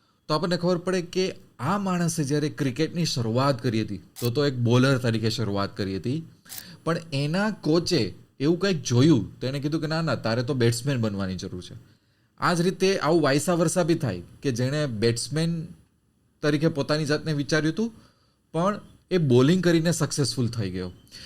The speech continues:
ઘણીવાર આનાથી ઉલટું બી થાય કે ભાઈ જેણે એક્ટિંગ માટે વિચાર્યું હતું એ as a director તરીકે બહુ સક્સેસફુલ હોય અથવા તો વાયસા વર્ષા.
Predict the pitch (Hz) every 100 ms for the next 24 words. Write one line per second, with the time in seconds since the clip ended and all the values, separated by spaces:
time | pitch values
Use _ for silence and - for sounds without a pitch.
0 | - - 120 127 202 202 208 214 - -
1 | _ 135 165 185 196 156 - 190 175 120
2 | 92 90 - - - - - - 170 175
3 | 190 185 - - - _ _ _ _ 107
4 | 110 127 180 - - 151 - 220 208 196
5 | 185 175 165 175 175 185 190 - 151 139
6 | 135 156 127 156 165 160 151 139 147 143
7 | 123 120 - 120 - 117 101 - - 120
8 | 156 165 175 117 123 135 107 101 104 92